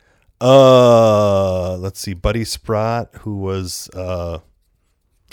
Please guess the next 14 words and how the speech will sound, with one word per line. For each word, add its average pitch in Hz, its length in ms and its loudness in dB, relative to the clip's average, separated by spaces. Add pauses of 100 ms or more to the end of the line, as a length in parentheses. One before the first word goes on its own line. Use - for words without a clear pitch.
(120)
oh - 200 -20
God, 87 240 -20
what 82 120 -20
was - 120 -20
his - 180 -20
wrestling 85 380 -16
name? 87 160 -12
Rick 117 200 0
Hunter, 123 600 -2 (1000)
um, 101 640 -6
the - 80 -14
guy 101 120 -6
that 98 120 -8
wrote 101 320 -6